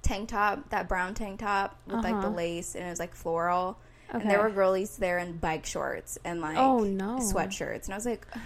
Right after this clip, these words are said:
Speaker 2: See, that's why you should, did you s-, stick with
Speaker 1: Yeah.
Speaker 2: the outfit?
Speaker 1: Yeah.
Speaker 2: Okay.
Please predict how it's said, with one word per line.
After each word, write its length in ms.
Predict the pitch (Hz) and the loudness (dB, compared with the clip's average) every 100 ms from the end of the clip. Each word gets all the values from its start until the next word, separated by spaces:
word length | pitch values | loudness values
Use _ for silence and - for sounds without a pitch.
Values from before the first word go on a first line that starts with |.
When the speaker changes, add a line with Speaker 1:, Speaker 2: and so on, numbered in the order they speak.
| - - - - | -12 -16 -20 -12
Speaker 2:
See, 540 | - 311 294 262 - - - - - - - - - 240 | 2 6 6 4 0 -6 -16 -20 -20 -20 -20 -20 -16 -6
that's 420 | 226 240 262 - | 2 2 2 0
why 680 | 311 285 277 262 240 233 - - - | 4 4 4 2 0 -4 -10 -16 -10
you 160 | 226 226 | -6 -6
should, 220 | - 226 - - | -6 -14 -8 0
did 160 | 240 | 2
you 120 | 233 247 | 2 0
s-, 240 | - - - - | -2 -10 -12 -18
stick 460 | - - 202 180 - | -10 -2 0 0 0
with 280 | 208 202 214 | 2 2 4
Speaker 1:
Yeah. 400 | 262 427 208 214 - | 4 4 2 -2 2
Speaker 2:
the 200 | 208 - | 2 4
outfit? 500 | 190 - 220 233 - | 0 0 0 0 0
Speaker 1:
Yeah. 320 | 294 226 202 | 0 0 0
Speaker 2:
Okay. 420 | 220 233 185 202 | 0 2 2 0